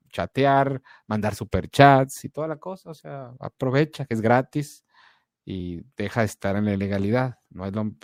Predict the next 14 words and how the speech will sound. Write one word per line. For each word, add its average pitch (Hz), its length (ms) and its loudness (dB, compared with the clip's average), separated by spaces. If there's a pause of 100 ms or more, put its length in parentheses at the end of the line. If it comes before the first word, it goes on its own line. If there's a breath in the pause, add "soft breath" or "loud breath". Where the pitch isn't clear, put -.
(160)
aquí 104 260 -8
no 113 120 -2
te 117 100 4
van 113 120 6
a 117 60 4
rechazar 113 680 4
o 113 60 4
no 107 140 -2
te - 80 -4
van 104 160 -2
a 107 40 -4
cobrar. 123 600 4 (1300 soft breath)
Por 113 140 -14
favor, 104 440 0